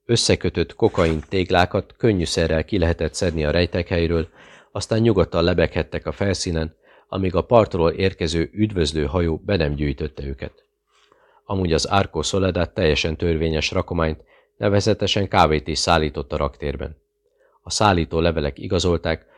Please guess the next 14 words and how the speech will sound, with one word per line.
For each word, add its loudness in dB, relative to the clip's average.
hogy -4
egy 0
Bissau 0
városban 0
székelő -4
kereskedelmi -2
társaság -2
már -2
előre 0
ki -4
is -4
fizette -4
a -2
szállítmányt. -6